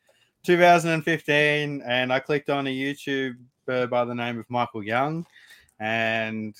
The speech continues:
he had, like, four or five videos out there. I definitely wrote down most of the titles, but the first one that really stood out to me was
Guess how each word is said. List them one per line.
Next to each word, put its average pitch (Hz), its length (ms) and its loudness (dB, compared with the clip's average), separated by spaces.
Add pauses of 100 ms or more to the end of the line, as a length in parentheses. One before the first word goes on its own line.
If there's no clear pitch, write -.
(300)
he 120 100 -6
had, 120 200 0
like, 117 200 0
four 156 220 2
or 143 60 2
five 147 260 6
videos 143 460 4
out 143 200 0
there. 139 180 0
I 135 100 4 (120)
definitely 156 340 0
wrote 127 300 0
down 123 220 -2
most 120 320 -6
of 120 40 -4
the 113 60 -6
titles, 117 680 -4 (360)
but 123 140 -4
the 135 80 0
first 175 340 6
one 214 140 6
that 151 100 0
really 127 420 0
stood 117 300 -2
out 113 220 2
to 117 100 -10
me 107 180 -4
was 101 500 -6